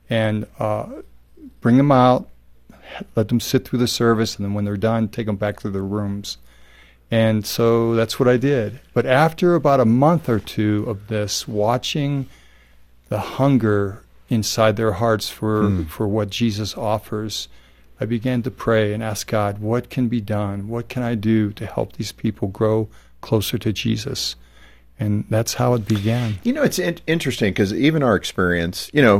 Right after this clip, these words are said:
Speaker 2: we kind of fell in that direction because my assistant, Patty Watkins, had said, "Hey, do you wanna sign up to do this?" And I, you know, "Oh, that'd be great to expose the kids to that." Now, the reality is, it's,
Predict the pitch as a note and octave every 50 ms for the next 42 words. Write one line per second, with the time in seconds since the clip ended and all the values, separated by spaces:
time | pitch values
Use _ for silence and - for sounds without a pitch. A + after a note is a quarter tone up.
0 | G2+ G#2+ A#2 C3+ - - C#3 A#2 G#2+ - - G2 F2 E2+ E2 E2 D#2+ - - D#2
1 | D2 D2+ D#2+ - - G#2+ G2 F#2+ - F#2+ F2+ - G2 F2+ E2+ E2 - - G#2+ G#2
2 | - A2 A2 - - E2+ D#2+ D#2+ D#2+ E2 D#2+ E2+ F#2 - - F#2+ F#2+ F2+ F#2+ F#2+
3 | - F#2 E2+ - - - E2 F#2+ C3+ E3+ D#3 A#2 A2 G#2+ A2 A2 - - G#2+ G2+
4 | G2+ G2 F#2+ - - - G2+ C3+ E3+ D3 A2 A2 - - G#2+ G2 G2 G2 - -
5 | - - G#2+ A2 A2 G#2+ G#2 A2 - - - F3 D#3 C3+ C3 B2 A#2+ G#2 G#2+ B2+
6 | D#3+ E3+ - - E2+ - - - G2 F#2 F#2 D#2+ - E2 D2 - B2+ C#3+ D3 -
7 | - - D#2+ C#2+ C2+ B1 B1 - - - - - - - - B2+ C#3+ D#3 D3+ D3+
8 | C3+ C#3 C#3 D3 E3+ G#3 A#3+ A#3 F3+ C3 G#2 G2 F#2+ F#2 F#2 - - A#2 A#2 -